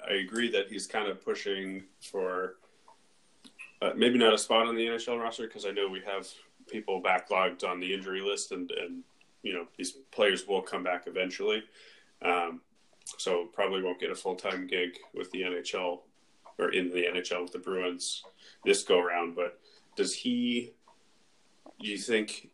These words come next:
I, I'm wondering if it's something that Don Sweeney can do to make a move that's gonna improve the team now, you know, given that the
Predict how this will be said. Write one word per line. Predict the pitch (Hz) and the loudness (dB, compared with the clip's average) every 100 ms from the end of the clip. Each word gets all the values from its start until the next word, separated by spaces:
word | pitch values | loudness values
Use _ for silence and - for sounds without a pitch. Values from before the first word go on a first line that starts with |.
| - | 0
I, | - | 2
I'm | - 113 | 4 8
wondering | 143 135 117 | 8 8 4
if | 107 117 | -2 -2
it's | 107 - | 0 0
something | 110 120 107 101 | -2 -2 -4 -2
that | 101 87 - | -2 -2 -6
Don | 95 92 | -4 -4
Sweeney | - 101 95 | -4 -4 -4
can | 98 92 | -10 -12
do | 92 92 | -12 -10
to | - 92 90 90 _ _ _ - | -12 -10 -12 -14 _ _ _ -14
make | 101 95 92 - - 98 | -6 0 0 0 -4 -4
a | |
move | 90 92 92 90 | -2 -2 -2 -2
that's | 92 - | -4 -2
gonna | 92 90 | -4 -2
improve | 87 - 92 90 | -6 -4 -4 -4
the | - | -8
team | 104 104 | -6 -4
now, | 107 107 113 - - | -2 0 0 -2 -16
you | - 90 | -8 -6
know, | 87 | -6
given | 98 90 90 | -6 -6 -6
that | 87 87 - _ _ _ - | -6 -8 -10 _ _ _ -4
the | 92 87 | -2 -2